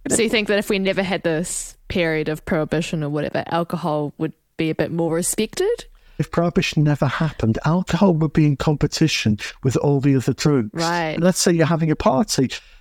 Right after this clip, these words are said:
Speaker 2: There, there would be other drugs in the repertoire.
Speaker 1: You could be doing some magic mushrooms and I could be on M D M A. <laughs>
Speaker 2: But, you know, people are not crazy and you make your choices sensibly.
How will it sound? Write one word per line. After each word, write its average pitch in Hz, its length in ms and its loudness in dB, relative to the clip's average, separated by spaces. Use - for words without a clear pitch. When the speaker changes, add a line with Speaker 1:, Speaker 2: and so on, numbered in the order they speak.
Speaker 2:
There, 180 240 2
there 185 140 4
would 202 180 2
be 214 180 2
other 202 220 4
drugs - 420 -2
in 175 120 4
the 175 100 4
repertoire. 170 800 2
Speaker 1:
You 226 200 -2
could - 140 -2
be 226 120 2
doing 208 280 0
some 220 180 -4
magic 202 300 -2
mushrooms 202 500 -4
and 196 100 -2
I 185 120 0
could - 180 -8
be 196 140 0
on 196 100 -2
M 196 140 -2
D 202 100 0
M 202 80 -4
A. 226 380 -2
<laughs> - 80 -18
Speaker 2:
But, 233 160 4
you 220 100 6
know, 220 320 4
people 254 300 4
are 226 60 6
not 208 200 0
crazy 180 640 2
and 151 160 -2
you 180 100 4
make 202 180 2
your 180 100 2
choices - 520 0
sensibly. 156 800 0